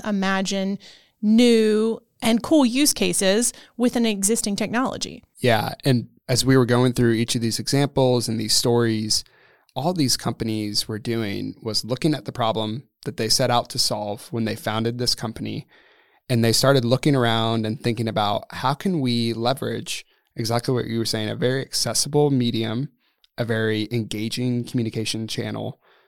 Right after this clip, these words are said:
Speaker 2: to solve some of these problems?" Some of them are just finding your way to the, to the office by which you wanna get seen at the doctor. Some of them are even more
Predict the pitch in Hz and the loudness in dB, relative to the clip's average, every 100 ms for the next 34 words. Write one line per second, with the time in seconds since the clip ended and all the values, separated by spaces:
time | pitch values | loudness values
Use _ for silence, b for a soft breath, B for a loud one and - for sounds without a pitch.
0 | _ - 117 - 110 107 - 113 120 - | _ 2 4 4 2 0 -4 -6 -8 -8
1 | 117 113 117 104 - - _ - - 120 | -6 -6 -8 -8 -8 -10 _ -4 2 4
2 | 120 123 123 110 110 - - - - 113 | 4 4 2 2 0 -4 -2 -2 0 0
3 | 123 139 127 120 131 139 131 - - 117 | 4 4 4 2 2 0 -4 -2 2 2
4 | 107 107 110 - 123 110 110 110 113 - | 2 0 0 -2 -2 0 -2 -2 0 0
5 | - - - 113 113 110 - 120 113 113 | -2 -4 -2 2 2 2 2 2 4 2
6 | 113 107 - 120 107 107 117 117 - 123 | 0 -4 -2 -2 -2 -2 -2 -2 0 0
7 | 147 b b b b b - - 165 190 | -2 b b b b b 0 6 6 8
8 | 131 117 110 110 107 107 - - 120 104 | 6 6 4 2 2 -2 -10 -2 2 4
9 | 104 147 147 131 175 | 6 6 6 4 2